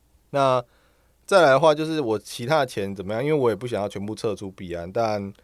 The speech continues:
呃，应该说我没，不想要全部撤出币圈，所以我说我现在戏称我们现在的策略叫做守城门的动作，就是我把钱全部都放到了 Max 跟 Ace 交易所这样子。那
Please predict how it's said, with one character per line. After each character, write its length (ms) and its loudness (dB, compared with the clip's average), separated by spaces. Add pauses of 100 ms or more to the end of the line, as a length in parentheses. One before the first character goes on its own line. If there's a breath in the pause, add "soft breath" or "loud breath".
(960 soft breath)
呃， 420 -4
应 140 -4
该 100 4
说 140 4
我 40 4
没， 240 -2
不 220 -12
想 160 -2
要 60 -2
全 200 -8
部 120 -8
撤 160 -4
出 440 -8
币 160 -10
圈， 300 -12
所 140 -4
以 20 2
我 100 2
说 140 2
我 80 2
现 160 -4
在 320 -2 (480)
戏 240 -10
称 240 -2
我 60 -2
们 120 -10
现 160 -6
在 60 -4
的 180 -6
策 200 -6
略 160 -4
叫 100 -4
做 100 -2
守 280 -10
城 180 -16
门 160 -14
的 80 -12
动 240 -12
作， 200 -14 (340 soft breath)
就 100 -10
是 60 -2
我 120 2
把 200 0
钱 360 -10
全 200 -12
部 80 -8
都 140 -2
放 240 -8
到 300 -4
了 140 -8
Max 520 -10
跟 380 -10 (100)
Ace 400 -10
交 240 -8
易 100 -12
所 240 -18
这 80 -16
样 100 -12 (100)
子。 100 -20 (480 soft breath)
那 420 -2